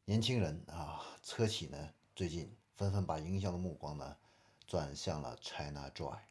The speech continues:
啊。那七月三十号啊，今年的 China Joy 啊，正式开幕啊。那据不完全统计，参加这次车展车企呢，竟然达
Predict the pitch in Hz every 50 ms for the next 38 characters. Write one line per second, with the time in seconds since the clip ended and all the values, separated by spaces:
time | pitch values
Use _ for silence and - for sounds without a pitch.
0 | - - - 80 73 - - - - - - - - - 139 139 135 - - 185
1 | 180 180 190 185 175 147 139 135 135 - - _ _ _ - - 90 85 82 87
2 | 82 - - - - _ - - 113 117 113 98 87 92 92 92 90 85 85 -
3 | - - - 107 98 104 101 107 117 98 90 - - - 120 156 160 - 101 95
4 | 90 - - - - - - 113 117 127 127 107 - - - _ _ - - 67
5 | - - - - - - - - - - - - - _ _ - 143 143 139 -
6 | - 165 151 147 143 139 135 131 120 95 - - - _ _ _ _ _ - -
7 | - - _ _ _ _ - 180 165 165 165 160 170 160 123 101 82 80 85 95
8 | 90 - - - - - - - 113 113 127 113 - - 165 139 101 98 - 80
9 | - - 104 90 80 - 60 - - - - - 101 95 - - - - 50 65
10 | 69 80 - - - - - 92 82 71 67 67 - - - - -